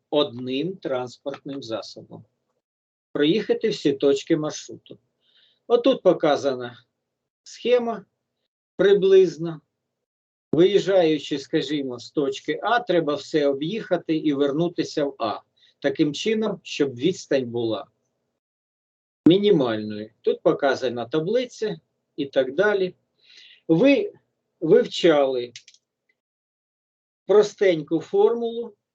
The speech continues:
яка дозволяє вирішити цю задачу. Я можу зразу сказати,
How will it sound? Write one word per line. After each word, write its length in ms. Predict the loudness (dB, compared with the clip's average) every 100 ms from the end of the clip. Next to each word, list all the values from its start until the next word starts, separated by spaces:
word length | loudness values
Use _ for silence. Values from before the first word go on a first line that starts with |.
| -14
яка 280 | -10 -6 -4
дозволяє 640 | -4 -6 -4 -2 0 0
вирішити 600 | 0 -2 -6 -10 -10 -12
цю 220 | -12 -12
задачу. 520 | -10 -8 -6 -6 -4
Я 80 | -2
можу 280 | -2 -2 -2
зразу 460 | 2 4 4 0
сказати, 720 | -12 -10 -8 -4 -4 -4 -10